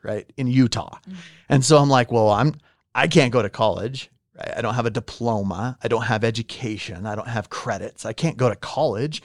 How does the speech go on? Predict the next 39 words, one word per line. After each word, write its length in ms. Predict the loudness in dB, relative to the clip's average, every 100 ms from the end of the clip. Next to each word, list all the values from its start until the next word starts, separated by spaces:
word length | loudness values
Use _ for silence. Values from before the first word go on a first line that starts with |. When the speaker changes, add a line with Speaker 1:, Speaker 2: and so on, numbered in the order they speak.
| -18 -20 -20 _
Speaker 1:
And 120 | -4 2
so, 460 | 6 8 6 4 0
um, 480 | 0 0 -2 -4 -4
I'm 100 | -2
like, 180 | 0 2
"I'll 100 | 2
just 180 | 2 0
go 380 | 0 0 -4 -4
up 200 | -2 -2
there 180 | 0 0
to 80 | 0
be 120 | -6
social." 440 | -4 -2 -2 -4 -6
So 220 | -2 0
I 80 | 2
moved 320 | 2 2 0
up 100 | -2
to 60 | 0
Utah, 440 | 2 2 2 0
got 240 | 0 -2 -2
a 40 |
job 360 | -2 -2 0 -2
up 160 | -4
there, 380 | -6 -4 -4 -8 -14 -20 -20 _ _ _
um, 440 | -2 -2 -2 -6 -10 _
working 420 | -4 -2 0 -2 -2
at 160 | -4
a 220 | -4 -6 -6
medical 460 | -4 -4 -4 -10
company, 480 | -10 -10 -10 -12 -14 _ _ _
and 120 | -2 2
then, 380 | 2 2 0 -2
uh, 100 | -6
just 200 | -4 -6
delivering 400 | -4 -4 -4 -6 -6
oxygen 540 | -6 -6 -10 -12 -14
tanks 360 | -12 -14 -14 -16
to 80 | -14
people 440 | -14 -12 -14